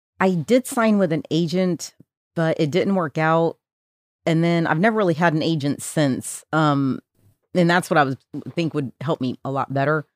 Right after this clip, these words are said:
But I do training, and I do put out auditions and stuff. And, uh, I'm also creating some of my own content.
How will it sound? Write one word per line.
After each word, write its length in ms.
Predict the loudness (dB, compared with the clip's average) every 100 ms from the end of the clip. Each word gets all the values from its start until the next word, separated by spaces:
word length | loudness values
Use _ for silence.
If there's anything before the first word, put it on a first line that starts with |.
| _ _ _ _ 4
But 180 | 4 6
I 100 | 4
do 180 | 6 4
training, 520 | 2 2 2 0 0
and 140 | 2
I 100 | 2
do 560 | 2 2 2 2 0 -4 _
put 140 | -2
out 180 | 0 0
auditions 640 | 0 0 -2 -2 -2 -2 -4
and 140 | -8
stuff. 300 | -4 -4 -4 _ -2
And, 400 | 0 2 0 0
uh, 320 | 0 0 -2 2
I'm 160 | 4
also 280 | 4 2 -4
creating 380 | -4 -4 -4 -4
some 220 | -2 -2
of 80 | -2
my 120 | -2
own 160 | -2 -2
content. 560 | -4 -8 -10 -10 -12